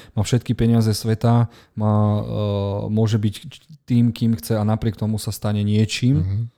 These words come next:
Speaker 1: symbolom a, mm, dáva to do všetkých filmov. Je to,
Speaker 2: Mhm.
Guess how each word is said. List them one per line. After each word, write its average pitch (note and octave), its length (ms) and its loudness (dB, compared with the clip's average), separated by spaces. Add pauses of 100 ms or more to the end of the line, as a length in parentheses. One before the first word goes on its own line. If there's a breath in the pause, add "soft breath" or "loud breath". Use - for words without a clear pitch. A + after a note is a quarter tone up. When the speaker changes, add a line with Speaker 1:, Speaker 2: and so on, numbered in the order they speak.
Speaker 1:
symbolom A#2 720 -2 (280)
a, G2 300 -2
mm, G#2 680 -6 (400)
dáva A2+ 320 2
to F#2+ 160 -2
do G#2+ 140 -6
všetkých G2+ 340 -8
filmov. G2 420 -16
Je G#2+ 200 -2
to, A2 120 2
Speaker 2:
Mhm. A#2 100 2